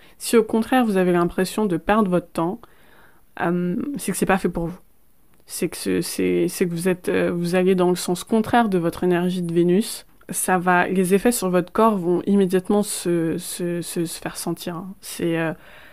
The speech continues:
fatigue, euh, aussi, euh, 'fin, des, des maux de tête, euh, des,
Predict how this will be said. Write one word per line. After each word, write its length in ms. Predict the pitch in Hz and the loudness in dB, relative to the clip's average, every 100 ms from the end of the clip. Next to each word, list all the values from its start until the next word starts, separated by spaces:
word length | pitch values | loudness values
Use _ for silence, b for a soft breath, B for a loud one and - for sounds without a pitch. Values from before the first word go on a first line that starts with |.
| B | B
fatigue, 800 | 226 226 - 240 233 233 196 170 B B B B - 185 | 0 0 -2 2 4 4 2 -4 B B B B -6 0
euh, 800 | 185 180 180 175 180 190 226 214 202 B B B B - | 2 2 0 0 -2 -4 -6 -6 -10 B B B B -6
aussi, 600 | 190 - - 220 214 214 | -4 -4 -4 0 4 4
euh, 560 | 196 180 185 180 160 165 | 4 2 0 0 0 -2
'fin, 200 | - 190 | -2 -2
des, 320 | 175 180 175 | 0 0 0
des 160 | 170 | 0
maux 260 | 185 220 254 | 2 4 4
de 80 | 247 - | 2 2
tête, 640 | 254 247 247 240 240 - | 4 6 4 4 2 2
euh, 380 | 190 185 185 185 | 4 4 4 2
des, 440 | 175 180 175 175 | 0 0 0 0